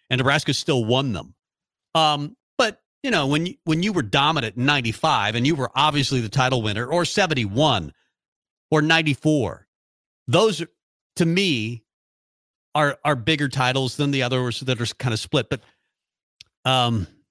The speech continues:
I, I, it's, I, I, I think you're right. I think, I think DeBoer's a really good coach. I think his record is hundred and five and twelve overall on all of his stops. He's a really good football coach,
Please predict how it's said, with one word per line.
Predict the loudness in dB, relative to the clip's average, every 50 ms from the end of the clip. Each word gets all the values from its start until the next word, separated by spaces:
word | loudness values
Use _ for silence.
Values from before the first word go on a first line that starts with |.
| _ _ _ _ _ _ _ _ -4
I, | -4 -2 -2 -4 -6 -8 -8 -4
I, | -4 -4 -2 -2
it's, | -2 -4 -4 -6 -10 -14 -10 -8
I, | -8 -8 -8 -10 _ _ _ -2
I, | 0 0 0
I | 0
think | -2 -2
you're | -2 -2 0
right. | 2 2 2 2 0
I | 0
think, | -2 -2 -4 -6 _ _ _ _ _ _ 0
I | 0
think | 2 2 0
DeBoer's | 0 0 0 0 0 0 0
a | -2
really | 0 0 0 0
good | 0 0 0
coach. | 0 -2 0 0 0
I | 0
think | 0 0 -2
his | -4 -4 -2
record | 0 0 0 0 0 0 0
is | -2 -4 -6 -8 _ _ _ -2
hundred | 0 0 0 0 -2
and | -4 -6
five | -4 -2 0 2 2 2 0 0 -2 -4
and | -8 -10 -10
twelve | -6 -2 0 0 2 0 0 -2 -4 -6 -10 -12 _ -2
overall | -2 -2 -2 -2 -2 0 0 2 2 0 0 -2
on | -2 -4 -6 -6 _ -2
all | -2 0 -2
of | -2
his | -4 -6 -6
stops. | -6 -4 -4 -2 -2 -4 -6 -6 -4
He's | -2 0 0
a | 0
really | 2 2 2 2 0 0
good | -2 -2 -4 -6 _ _ _ _
football | -4 -2 0 0 0 0 0 0
coach, | -2 -2 -2 -4 -6 -12